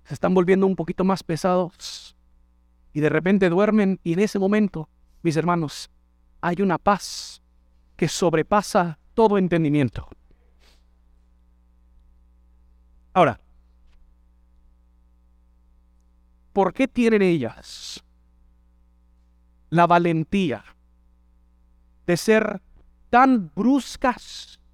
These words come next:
y directas con sus peticiones a su papá mientras que ellas están despiertas? ¿Qué les da a ellas esa sensación de poder hablar con esa confianza?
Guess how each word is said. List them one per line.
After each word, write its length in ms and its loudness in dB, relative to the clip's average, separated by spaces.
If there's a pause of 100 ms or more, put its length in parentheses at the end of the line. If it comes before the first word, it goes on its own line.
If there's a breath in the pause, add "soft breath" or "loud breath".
(560)
y 120 -2
directas 1200 -4 (880)
con 200 0
sus 280 -4
peticiones 720 0
a 100 -2
su 160 -4
papá 440 2 (200)
mientras 420 0
que 80 0
ellas 180 2
están 240 -2
despiertas? 800 -8 (1160)
¿Qué 80 2
les 180 0
da 320 4 (200)
a 180 4
ellas 300 0
esa 380 2 (640)
sensación 640 2
de 80 2
poder 300 2
hablar 440 -2 (520)
con 160 2
esa 220 2
confianza? 640 -4